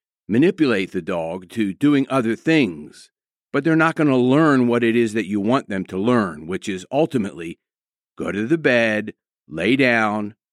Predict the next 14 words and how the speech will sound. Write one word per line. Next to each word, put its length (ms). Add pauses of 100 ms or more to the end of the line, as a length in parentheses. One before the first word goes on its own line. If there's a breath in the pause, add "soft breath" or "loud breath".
(100)
be 180
quiet, 640 (420)
and 160
just 240
behave. 440 (800)
In 140
order 240
for 160
your 140
dog 320
to 100
do 220
that 280
behavior, 640